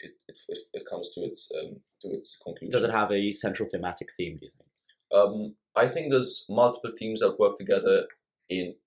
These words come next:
Speaker 1: in conveying the human experience in terms of time, money, and, um, how we can, how we can view life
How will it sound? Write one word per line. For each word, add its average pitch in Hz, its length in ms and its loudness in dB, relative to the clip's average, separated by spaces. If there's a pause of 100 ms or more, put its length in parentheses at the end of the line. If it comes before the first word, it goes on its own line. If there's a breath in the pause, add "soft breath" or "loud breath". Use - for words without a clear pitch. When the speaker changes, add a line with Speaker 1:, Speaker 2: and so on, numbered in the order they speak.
Speaker 1:
in 90 240 -4
conveying 87 380 -2
the 85 60 -14
human 87 280 -12
experience - 640 -6
in 82 60 -20
terms 90 260 -6
of - 40 -16 (140)
time, 90 440 -2 (220)
money, 92 520 -4 (560)
and, 87 400 -4
um, 87 340 2 (400)
how 92 80 0
we 87 100 -6
can, 85 240 -10
how 92 120 0
we 90 100 -4
can 87 180 -12
view 87 260 -12
life 85 260 -4